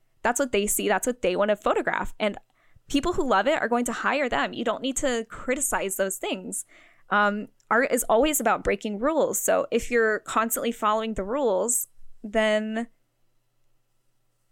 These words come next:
I don't know, then it looks like everybody else's, and it's not art. It's just kind of, like, copy paste, boring. So anyways, that's my mini rant on photography. That's why I don't do work for hire anymore. <laughs>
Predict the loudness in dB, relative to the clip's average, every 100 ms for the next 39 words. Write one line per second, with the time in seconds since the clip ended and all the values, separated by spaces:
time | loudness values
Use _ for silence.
0 | -4 -2 0 0 2 2 0 0 -2 -2
1 | -2 0 0 0 -2 -2 -2 -2 -2 0
2 | 0 0 0 -4 -6 -4 -4 -4 -4 -2
3 | -4 -4 -14 -8 -4 -4 -4 -4 -4 -6
4 | -4 -4 -4 -6 -8 -16 _ _ _ _
5 | 0 2 2 0 -6 0 0 2 -4 -8
6 | -12 -20 -20 _ _ _ -6 -4 0 2
7 | 2 2 -2 -4 -8 -10 -12 -16 -18 -6
8 | -4 -2 -2 -4 -4 -2 0 0 0 -2
9 | 0 -2 -2 -4 -8 -6 -4 -4 -4 -6
10 | -2 -2